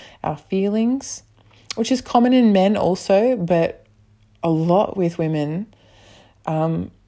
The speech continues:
and, like, we think that we can express our emotions, but can we actually express the full spectrum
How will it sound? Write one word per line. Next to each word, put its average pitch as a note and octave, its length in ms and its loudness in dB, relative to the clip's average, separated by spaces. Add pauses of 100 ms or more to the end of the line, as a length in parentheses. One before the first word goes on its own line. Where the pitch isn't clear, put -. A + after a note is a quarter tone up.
(220)
and, F3+ 220 -2
like, F3+ 240 -4 (320)
we F#3+ 180 -2
think G#3 360 0
that G#3 180 0
we F#3 460 -2 (100)
can F3+ 400 -2
express A#3+ 500 0 (120)
our A#3 240 2
emotions, A#3 580 2
but - 340 0 (280)
can F#3+ 240 0
we F#3 120 2
actually F#3 420 0
express F3 360 -4
the D#3+ 140 -4
full G3+ 880 2
spectrum D#3+ 760 0